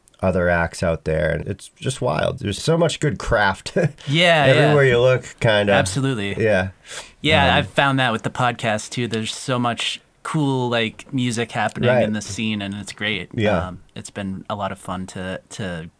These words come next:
Speaker 2: get, have people on and get to know that scene more and more and stuff
Speaker 1: Right.
Speaker 2: and, and whatnot.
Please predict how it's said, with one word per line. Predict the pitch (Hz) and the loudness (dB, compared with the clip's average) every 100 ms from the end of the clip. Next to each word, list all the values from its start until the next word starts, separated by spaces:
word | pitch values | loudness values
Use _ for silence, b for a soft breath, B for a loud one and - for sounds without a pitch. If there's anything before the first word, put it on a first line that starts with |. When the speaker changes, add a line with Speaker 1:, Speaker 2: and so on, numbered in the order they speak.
| _ | _
Speaker 2:
get, | - - | -8 -4
have | 143 113 | -4 -4
people | 113 98 | -6 -6
on | 90 95 92 | -6 -6 -6
and | 90 | -10
get | 95 | -12
to | - | -12
know | 92 92 | -10 -8
that | 90 90 | -8 -10
scene | - 95 95 95 92 | -10 -12 -10 -10 -10
more | 98 92 95 | -10 -8 -8
and | 95 | -8
more | 101 101 | -10 -10
and | 92 95 | -10 -12
stuff | - 90 | -10 -4
Speaker 1:
Right. | 90 90 | 0 0
Speaker 2:
and, | 87 - B B B B B | -4 -10 B B B B B
and | 92 | -12
whatnot. | 95 85 92 87 | -10 -10 -10 -12